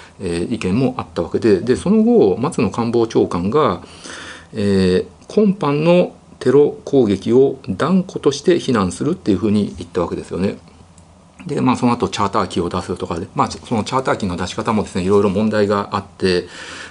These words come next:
まあ、本当は日本にですね、直行させるとかですね、あの、無料でやるとか的確にやんないといけないんだけど、まあ、それは良くないと。まあ、それは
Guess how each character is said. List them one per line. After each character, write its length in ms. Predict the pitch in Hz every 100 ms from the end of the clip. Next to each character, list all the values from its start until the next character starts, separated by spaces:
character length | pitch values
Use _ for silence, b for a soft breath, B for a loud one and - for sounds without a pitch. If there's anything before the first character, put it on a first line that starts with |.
| B
ま 360 | 131 110 92 117
あ、 160 | - 139
本 120 | 135
当 60 |
は 60 | 123
日 120 | 110
本 180 | 120 113
に 100 | 82
で 60 | 82
す 100 | 98
ね、 60 | -
直 100 | 95
行 160 | 120
さ 140 | 104 110
せ 100 | 120
る 140 | 110
と 80 | -
か 80 | -
で 80 | -
す 100 | 92
ね、 180 | 90 78
あ 40 |
の、 360 | 92 87 87 - B B
無 100 | 98
料 160 | 98 101
で 60 | 101
や 60 |
る 80 | 98
と 80 | 95
か 100 | 87
的 200 | 101 -
確 180 | 107 107
に 60 |
や 80 | 110
ん 60 | 190
な 80 |
い 60 | 165
と 60 | 98
い 40 |
け 60 | 131
な 80 |
い 40 | 127
ん 40 |
だ 60 | 110
け 60 | 110
ど、 60 |
ま 80 | 107
あ、 20 |
そ 140 | 92 127
れ 180 | 123 113
は 140 | 123
良 80 | -
く 80 | 95
な 80 |
い 60 | 82
と。 80 | 131
ま 100 | 123
あ、 20 |
そ 120 | 160
れ 60 |
は 60 | 160